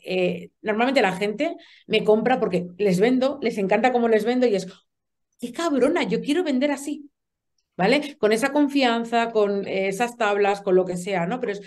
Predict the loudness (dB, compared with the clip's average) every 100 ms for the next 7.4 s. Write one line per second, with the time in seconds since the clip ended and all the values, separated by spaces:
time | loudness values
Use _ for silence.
0 | -12 -4 -2 0 -2 -2 -2 -2 0 0
1 | 0 -2 -6 -6 -12 -14 0 0 0 2
2 | 4 4 4 2 4 4 4 2 0 -2
3 | -2 0 2 4 2 -2 -12 -12 -6 0
4 | -2 -2 -2 0 0 -2 -4 -4 -6 -2
5 | -2 -2 0 0 0 -2 -2 -2 -2 -2
6 | -2 0 0 0 -4 -12 -10 -4 -2 -2
7 | -2 0 0